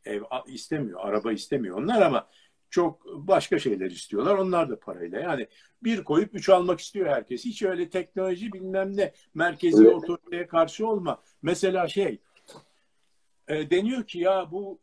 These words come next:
Speaker 1: e, bizim her zaman bahsettiğimiz yani finansal kapitalizm var ya, burada bu kadar para var, işte bu kadar para enflasyon yaratacak, bilmem ne yaratacak.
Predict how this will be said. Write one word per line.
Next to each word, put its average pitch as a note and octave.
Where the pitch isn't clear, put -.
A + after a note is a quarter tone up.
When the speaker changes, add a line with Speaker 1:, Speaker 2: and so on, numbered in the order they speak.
Speaker 1:
e, C#3
bizim D#3
her E3
zaman D3
bahsettiğimiz C3+
yani A2
finansal B2+
kapitalizm A#2+
var G3
ya, B2+
burada C#3
bu C#3
kadar C#3
para C3+
var, B2+
işte C3
bu C3+
kadar C3+
para C3+
enflasyon C3
yaratacak, B2+
bilmem B2+
ne C3+
yaratacak. B2+